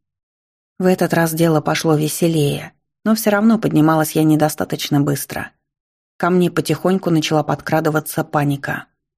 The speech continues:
С минуты на минуту могла распахнуться дверь. Когда до балки оставалось немногим больше метра, Вейн свесился вниз и протянул мне руку.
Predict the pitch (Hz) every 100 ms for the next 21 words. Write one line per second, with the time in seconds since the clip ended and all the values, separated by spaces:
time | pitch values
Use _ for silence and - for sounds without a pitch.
0 | _ _ _ - - 170 175 175 160 160
1 | 160 170 175 160 151 156 160 156 - 151
2 | 165 156 - 160 165 143 127 - _ _
3 | _ _ _ _ _ _ _ - 180 208
4 | 214 196 202 202 185 180 180 180 185 175
5 | 180 175 175 170 170 170 175 - 165 175
6 | 185 180 160 170 160 - 165 165 156 -
7 | 147 160 170 - - 135 151 151 147 151
8 | 160 147 135 -